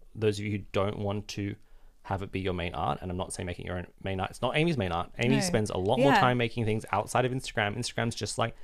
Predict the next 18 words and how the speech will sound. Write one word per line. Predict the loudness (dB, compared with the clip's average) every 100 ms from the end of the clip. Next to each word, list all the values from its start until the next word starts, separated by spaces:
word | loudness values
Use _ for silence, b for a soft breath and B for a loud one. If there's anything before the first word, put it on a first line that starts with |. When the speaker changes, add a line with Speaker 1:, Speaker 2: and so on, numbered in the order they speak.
| b b b
Speaker 1:
the | -4
surface | 0 2 2 2 0 2
level | 0 0 0 -2
that | -4 -4
you | -2
get, | 0 2
like, | 0 -2
you | -2
get | -4
the | -4
first | -4 0 0 0
drafts | -2 0 2 0 -2 -4
or, | -2
like, | -4
the | -6
first | -4 -2 0 -2 -6 b b b b b -4
Speaker 2:
You | 0
Speaker 1:
ideas. | 4